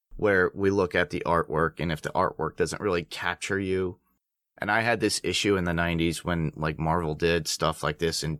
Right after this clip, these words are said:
D C, a lot of people didn't like the idea of Dark Knight when that came out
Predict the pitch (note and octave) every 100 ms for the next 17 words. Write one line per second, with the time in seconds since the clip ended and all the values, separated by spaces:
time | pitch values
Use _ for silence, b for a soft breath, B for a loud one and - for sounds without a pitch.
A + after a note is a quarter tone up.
0 | - E2+ D#2+ - E2 D#2 D2+ D#2 _ _
1 | _ F#2 F2 F#2+ - A2 G2 A#2+ G2+ -
2 | F#2+ F2+ F2+ E2+ E2 D#2 F2 E2+ D#2 E2
3 | D#2+ F2 E2 E2+ E2 E2 E2 D#2 G#2 E2+
4 | D#2+ D#2 E2